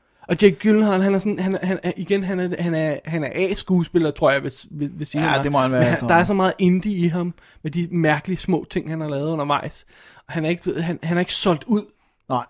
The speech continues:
Speaker 2: det
Speaker 1: føler
Speaker 2: føler
Speaker 1: jeg,
Speaker 2: jeg
Speaker 1: på
Speaker 2: heller
Speaker 1: samme
Speaker 2: ikke.
Speaker 1: måde, vel? Selvom han har lavet big budget film,
Speaker 2: Ja,
Speaker 1: øh,
Speaker 2: Prince
Speaker 1: altså
Speaker 2: of Persia er måske nok det mest
Speaker 1: Ja, og, og,
Speaker 2: selvoptaget.
Speaker 1: og Day After Tomorrow og sådan noget, ikke?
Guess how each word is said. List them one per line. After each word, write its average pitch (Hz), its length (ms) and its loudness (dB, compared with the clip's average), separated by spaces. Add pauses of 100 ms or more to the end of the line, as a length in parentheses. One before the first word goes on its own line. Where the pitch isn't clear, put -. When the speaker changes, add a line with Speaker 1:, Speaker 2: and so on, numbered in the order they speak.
Speaker 2:
det - 80 -12
Speaker 1:
føler 175 180 8
Speaker 2:
føler 175 120 8
Speaker 1:
jeg, 156 80 6
Speaker 2:
jeg 143 80 6
Speaker 1:
på 139 60 2
Speaker 2:
heller 143 160 2
Speaker 1:
samme 160 220 4
Speaker 2:
ikke. 160 100 4
Speaker 1:
måde, 151 180 4
vel? 175 140 -2 (420)
Selvom 190 280 2
han 160 80 0
har 190 220 6
lavet 208 180 6
big 156 200 2
budget 139 300 -4
film, 143 280 -8
Speaker 2:
Ja, 147 60 -2
Speaker 1:
øh, 143 100 0
Speaker 2:
Prince 185 260 8
Speaker 1:
altså - 0 -
Speaker 2:
of 131 120 2
Persia 160 300 8
er 156 40 4
måske 143 260 0
nok 135 240 -2
det 143 120 -2
mest 143 200 4
Speaker 1:
Ja, 180 120 10
og, - 120 8
og, 127 260 10
Speaker 2:
selvoptaget. - 160 4
Speaker 1:
og 160 140 0
Day 185 120 8
After 175 240 4
Tomorrow 165 440 2
og 156 100 -2
sådan 165 160 -2
noget, 175 120 -2
ikke? 185 160 -4